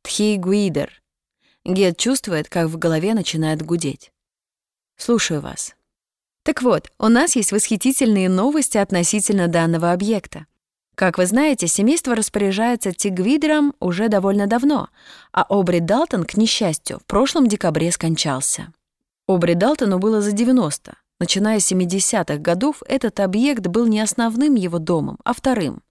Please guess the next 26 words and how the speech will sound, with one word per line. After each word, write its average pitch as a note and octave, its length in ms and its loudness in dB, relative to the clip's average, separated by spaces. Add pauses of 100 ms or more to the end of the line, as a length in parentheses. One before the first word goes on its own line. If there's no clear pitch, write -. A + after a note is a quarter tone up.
(560)
Или, D4 280 6
если F#3 380 0
точнее, G#3+ 500 0
пятым F#3+ 380 -2
или D3 100 -4
шестым. A3+ 600 -4 (340)
У A#3 80 4
Гетта D4 340 4
не C#4 140 6
возникло A#3 560 4
внутреннего D#3+ 640 0
порыва D#3+ 640 0
передать F#3+ 420 2
близким F3+ 720 0
искренние C4+ 580 4
слова E3 340 0
соболезнования. D3 960 -4 (440)
Так - 160 -2
вот, A3 240 4
с - 60 0
момента B3+ 360 4
его A#3+ 180 2
кончины C4 460 2
прошло - 380 -2
шесть - 260 0
месяцев, E3 580 -2